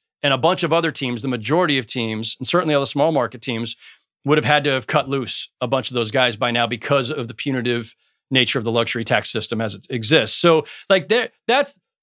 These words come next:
so w-, if we talk about, like, is, does this system promote competitive balance?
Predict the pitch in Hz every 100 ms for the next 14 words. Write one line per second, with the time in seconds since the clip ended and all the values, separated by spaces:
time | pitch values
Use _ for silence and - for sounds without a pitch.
0 | _ - 240 233 226 247 214 269 311 226
1 | 208 180 175 170 147 165 - 185 147 226
2 | - 220 220 185 180 196 - 190 165 196
3 | 185 143 165 196 208 -